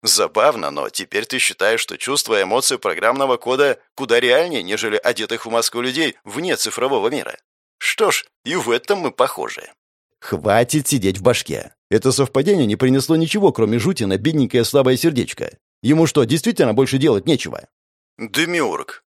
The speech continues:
с чего ты взял, что я только за тобой слежу? Мне без труда удается смотреть одновременно за каждым интересным игроком. Благо, возможности позволяют". С уст сорвалось цыканье и привлекло внимание уже отвернувшейся девушки.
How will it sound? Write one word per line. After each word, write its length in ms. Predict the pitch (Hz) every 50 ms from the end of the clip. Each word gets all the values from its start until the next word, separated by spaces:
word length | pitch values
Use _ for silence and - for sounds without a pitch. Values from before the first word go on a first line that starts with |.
| _
с 60 | - -
чего 380 | - - - - 165 175 175
ты 160 | - - 156
взял, 260 | 143 127 135 135 113 107
что 200 | - - - 107
я 80 | 104
только 300 | - - 117 110 123 127
за 120 | 107 120 127
тобой 300 | - 139 120 98 90 82
слежу? 480 | - - 110 113 - - 57 50 - - _ _ _ _
Мне 240 | - 104 117 139 156
без 200 | 156 180 180 -
труда 320 | - 160 165 156 165 170 190
удается 480 | 180 151 131 127 135 147 143 135 139
смотреть 460 | 117 - 110 107 - - 127 135 -
одновременно 600 | 123 104 90 95 87 87 95 107 120 127 123 110 107
за 140 | - 117 110
каждым 400 | - - 101 98 110 147 160 165
интересным 500 | 156 - 151 113 90 78 - 90 87 98
игроком. 460 | 104 117 110 - - - 50 - _ _ _ _ _ -
Благо, 420 | - - 82 95 120 135 131 113
возможности 560 | 82 92 87 - 98 110 113 127 117 - 127
позволяют". 680 | 117 - 123 113 117 131 143 165 160 104 - - - _ _ _ _ _ _ _ - 107 98 82 - - - - - - - - - _ _ _ _ _ _
С 180 | - - - -
уст 300 | 151 - - - - - -
сорвалось 520 | - - 127 104 - - 165 147 113 101 -
цыканье 520 | - 165 165 - 147 135 131 127 110 -
и 160 | - - 165 202
привлекло 560 | 196 - 165 160 139 123 117 101 110 123 127
внимание 520 | 117 117 110 104 107 110 113 113 110 101 -
уже 220 | 117 101 98 123
отвернувшейся 760 | - - 113 - - 135 120 113 98 95 - 113 - 143 127
девушки. 500 | 95 - 55 - - - - 50 50